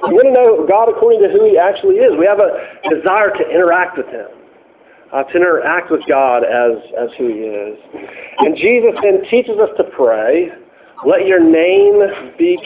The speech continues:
kept holy." Holy, set apart, uh, sanctified,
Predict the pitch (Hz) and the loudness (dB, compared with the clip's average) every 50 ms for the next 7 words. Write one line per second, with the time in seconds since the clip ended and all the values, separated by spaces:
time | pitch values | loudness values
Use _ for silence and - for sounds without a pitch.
0 | - - - 170 160 - - - - - - - - - 190 196 185 160 120 113 | -8 -2 0 0 0 -2 -6 -16 -20 -20 -18 -12 -4 -2 2 2 2 2 0 -4
1 | 101 - - 117 - - _ - _ _ _ _ _ _ _ _ _ _ _ - | -8 -10 -14 -18 -20 -20 _ -20 _ _ _ _ _ _ _ _ _ _ _ -20
2 | _ _ _ - - - - - - - - - - - _ _ _ _ _ _ | _ _ _ -20 -20 -20 -20 -20 -20 -20 -20 -20 -20 -20 _ _ _ _ _ _
3 | _ _ _ _ - - - 190 202 185 147 123 - - - 196 208 202 202 - | _ _ _ _ -10 -4 0 2 2 2 2 0 -2 0 2 2 2 2 0 0
4 | 175 185 175 131 113 - - - - - - - - 127 120 - - - - 170 | 0 2 2 2 0 -2 -4 -8 -14 -16 -16 -10 -6 -4 -6 -4 -4 -2 0 0
5 | 190 190 190 165 - - 143 120 117 117 | 2 2 0 -2 -2 0 0 2 2 0